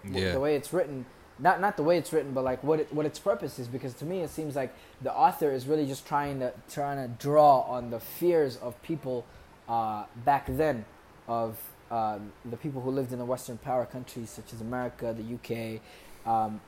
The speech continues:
Speaker 1: th-, this fear that they had about Nazism, uh, and, and, and, and, you know what I'm saying, communism, and, and, and, and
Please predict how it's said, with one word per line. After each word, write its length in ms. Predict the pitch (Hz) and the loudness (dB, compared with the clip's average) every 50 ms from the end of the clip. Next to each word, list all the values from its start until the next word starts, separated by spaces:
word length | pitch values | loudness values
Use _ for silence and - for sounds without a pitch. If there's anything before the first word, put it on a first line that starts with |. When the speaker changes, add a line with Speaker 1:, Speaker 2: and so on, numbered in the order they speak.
| - | -12
Speaker 1:
th-, 200 | 131 120 120 101 127 123 | -12 -10 -10 -10 -8 -8
this 160 | 127 120 - | -6 -6 -6
fear 300 | - - 175 170 156 139 | -2 4 6 6 6 6
that 160 | 139 123 - | 4 0 0
they 100 | 135 127 | -2 -2
had 220 | 123 127 127 127 | 2 4 4 4
about 380 | 127 110 107 110 110 - - - - - - - - 120 | 4 4 2 0 0 0 -2 -8 -16 -20 -20 -12 -6 0
Nazism, 880 | 131 131 135 131 - - - 127 117 113 120 120 117 117 117 117 113 113 - | 2 2 2 2 -2 -4 -4 -4 -2 -2 -4 -6 -4 -6 -6 -8 -10 -12 -10
uh, 140 | 110 113 107 101 110 | -10 -10 -10 -8 -10
and, 140 | 113 107 | -10 -10
and, 140 | 98 113 110 107 110 | -10 -10 -10 -10 -8
and, 100 | 113 113 | -8 -8
and, 240 | 107 113 110 110 104 95 117 | -8 -8 -8 -8 -10 -10 -10
you 60 | 120 | -10
know 80 | 117 | -8
what 60 | 113 113 | -8 -10
I'm 40 | |
saying, 360 | 113 - - 117 113 113 110 107 | -10 -8 -8 -6 -6 -8 -8 -8
communism, 640 | - 139 135 135 131 131 127 120 117 113 120 117 117 | -4 -4 -2 -2 -2 -4 -4 -4 -4 -6 -6 -6 -8
and, 100 | 113 104 90 113 | -8 -10 -10 -10
and, 100 | 113 104 | -12 -10
and, 180 | 107 113 110 104 | -10 -12 -12 -12
and 200 | 104 107 107 | -12 -14 -14